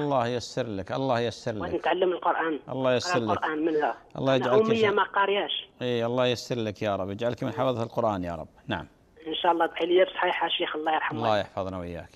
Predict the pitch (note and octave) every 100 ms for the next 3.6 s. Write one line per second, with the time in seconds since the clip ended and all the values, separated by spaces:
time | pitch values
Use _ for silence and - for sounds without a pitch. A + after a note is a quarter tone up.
0 | - _ - E3+ D#3 D3+ D3 - D3+ -
1 | - F#2 - - _ _ _ _ _ _
2 | _ - A#2+ A2+ - - _ _ - A2
3 | G#2+ A#2 - B2 C#3 E3